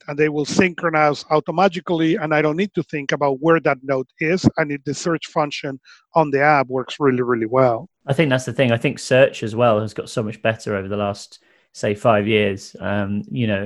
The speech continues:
Speaker 2: it really, you know, again, go-, uh, Gmail, I just think it's fantastic. It, I can generally find any email. If, if I want, if I want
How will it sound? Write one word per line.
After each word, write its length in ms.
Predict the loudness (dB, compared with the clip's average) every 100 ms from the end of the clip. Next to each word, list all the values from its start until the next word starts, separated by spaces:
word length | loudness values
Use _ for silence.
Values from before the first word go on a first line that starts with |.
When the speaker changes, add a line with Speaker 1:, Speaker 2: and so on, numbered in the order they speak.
| -4
Speaker 2:
it 80 | 2
really, 440 | 4 4 0 -4 -16 -20 -20 _
you 120 | 0
know, 120 | 2 2
again, 380 | 2 2 2
go-, 220 | -2 -2 0
uh, 40 |
Gmail, 520 | 0 0 2 2 0 -2
I 40 | -6
just 180 | -12
think 120 | -10 -8
it's 160 | -6 -4
fantastic. 460 | -2 -2 -4 -8
It, 200 | -8 -10 -14
I 60 |
can 240 | -10 -8 -4
generally 360 | 2 2 2 0
find 340 | 2 2 2
any 360 | 0 0 0 0
email. 340 | -4 -6 -10 -16
If, 180 | -16
if 160 | -10 -4
I 40 |
want, 300 | 0 2 0
if 100 | -2
I 60 | -4
want 320 | 2 2 0